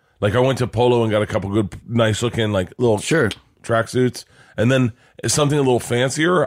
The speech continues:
Speaker 1: I, I feel fancy when I walk on a plane.
Speaker 2: I, I go crazy with clothes. It is really a, a crazy
Speaker 1: Well,
Speaker 2: indulgence.
Speaker 1: yeah, that's, it's, it is interesting. Were you always like that?
Speaker 2: Mm-hmm. Yeah.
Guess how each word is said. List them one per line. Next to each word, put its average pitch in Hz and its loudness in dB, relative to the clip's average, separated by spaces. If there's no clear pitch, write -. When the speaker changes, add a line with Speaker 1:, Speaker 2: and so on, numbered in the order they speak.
Speaker 1:
I, 117 2
I 104 -4
feel 123 0
fancy 107 -2
when 90 0
I 85 0
walk 85 -2
on 80 -6
a 71 -12
plane. 78 -14
Speaker 2:
I, 123 0
I 107 0
go 87 2
crazy 78 -6
with 65 -10
clothes. - -16
It 95 -2
is 90 2
really 85 0
a, 73 -8
a 71 -8
crazy 76 -4
Speaker 1:
Well, 69 -6
Speaker 2:
indulgence. 69 -8
Speaker 1:
yeah, 160 2
that's, 131 -2
it's, 131 -4
it 151 0
is 208 2
interesting. 101 -2
Were 131 0
you 208 4
always 170 0
like 180 -6
that? 180 -4
Speaker 2:
Mm-hmm. 139 2
Yeah. 98 0